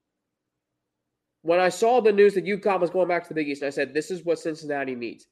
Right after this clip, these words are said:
At the time, the Bearcats in the American weren't gonna accomplish anything. It wasn't fun being in the American.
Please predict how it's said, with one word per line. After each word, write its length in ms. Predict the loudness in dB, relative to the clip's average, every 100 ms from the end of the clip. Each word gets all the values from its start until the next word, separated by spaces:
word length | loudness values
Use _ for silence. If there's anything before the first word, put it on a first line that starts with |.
| _
At 140 | -6 -4
the 60 |
time, 420 | -4 -2 -2 -2 -10 _ _ _ _ _ _ _ _ _ _ _ _ _
the 60 | -8
Bearcats 380 | -6 -6 -10 -10 -8
in 100 | -4
the 80 |
American 360 | -2 -4 -6 -8
weren't 120 | -8
gonna 120 | -10
accomplish 400 | -10 -14 -16 -14
anything. 320 | -10 -10 -10 -12
It 60 | -14 _ _ _ _ _ _ _ -8
wasn't 260 | -6 -6
fun 320 | -10 -2 0
being 140 | 2 4
in 80 | 2
the 60 |
American. 420 | 0 -2 -8 -14